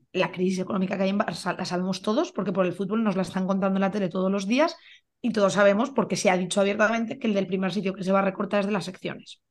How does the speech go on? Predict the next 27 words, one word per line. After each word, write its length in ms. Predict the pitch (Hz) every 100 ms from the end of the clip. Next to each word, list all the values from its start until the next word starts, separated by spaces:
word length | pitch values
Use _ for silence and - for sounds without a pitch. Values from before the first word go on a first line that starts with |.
| _ _ _ -
Al 120 | 208
final, 420 | 185 214 240 240 - - _ -
yo 180 | 220 254
leí 140 | 240
como 180 | 262 294
que 60 |
la 100 | 233
única 200 | 214 240
sección 760 | 262 240 - 233 240 247 247 226
del 180 | 233 233
Barça 360 | 233 226 233
que 160 | 226 220
es 120 | 220 -
autosuficiente, 960 | 214 220 214 175 180 214 214 330 - -
que 120 | 196
genera 400 | - 196 208 214
y 80 | 214
gana 400 | 214 208 208 202
por 140 | 214
sí 100 | 208
misma, 380 | 214 208 320 - - _ - -
es 140 | - 214
la 520 | 226 226 220 220 208
sección 340 | 208 214 226 208
femenina 380 | 220 220 233 233
de 80 |
fútbol. 460 | 214 247 196 185 190